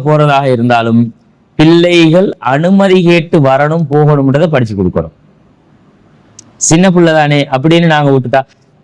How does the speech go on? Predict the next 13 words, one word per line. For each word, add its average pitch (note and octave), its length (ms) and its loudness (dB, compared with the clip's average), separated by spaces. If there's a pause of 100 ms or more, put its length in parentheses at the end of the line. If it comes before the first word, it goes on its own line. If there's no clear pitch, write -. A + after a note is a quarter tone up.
(180)
"என்ன C#3 240 2
தெரியுமா, D3 360 2
சின்ன E3 360 -6
புள்ள D#3 140 2
வாப்பா, B2 320 -2
அவன் A#2+ 220 -2
தெரிஞ்சா F3 380 2
வந்தான்," C#3 460 -2 (320)
இப்படி E3 400 0 (200)
கதவை C#3+ 520 -2
தட்டி E3+ 480 -2 (520)
சலாம் C#3+ 520 0
சொல்லி F3 560 0